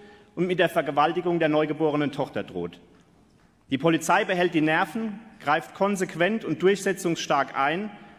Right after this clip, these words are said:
und dokumentiert mit diesen rechtmäßigen Maßnahmen alles, um der Justiz später eine Aburteilung der Täter zu ermöglichen.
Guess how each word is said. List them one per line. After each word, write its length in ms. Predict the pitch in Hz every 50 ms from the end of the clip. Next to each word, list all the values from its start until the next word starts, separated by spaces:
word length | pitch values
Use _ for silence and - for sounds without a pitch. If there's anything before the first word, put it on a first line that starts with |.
| - _ -
und 140 | 165 156 185
dokumentiert 760 | 175 175 175 170 170 156 165 165 165 202 220 220 220 - -
mit 180 | 180 180 - 190
diesen 220 | 208 220 190 196
rechtmäßigen 800 | 165 190 214 208 - - 180 170 170 160 151 - 151 135 143 135
Maßnahmen 600 | 143 147 160 175 170 - 180 170 160 156 147 -
alles, 540 | - 147 165 196 220 208 - - - - -
um 140 | 156 151 147
der 100 | 147 156
Justiz 460 | 156 151 151 - - 208 214 214 -
später 400 | - - 185 175 175 185 175 -
eine 240 | 156 156 156 - -
Aburteilung 640 | 170 - 170 175 160 - 165 156 156 156 160 156
der 140 | 147 143 143
Täter 280 | - 143 139 143 147 135
zu 120 | - -
ermöglichen. 640 | - 123 127 120 117 110 - 92 85 - 95 87 87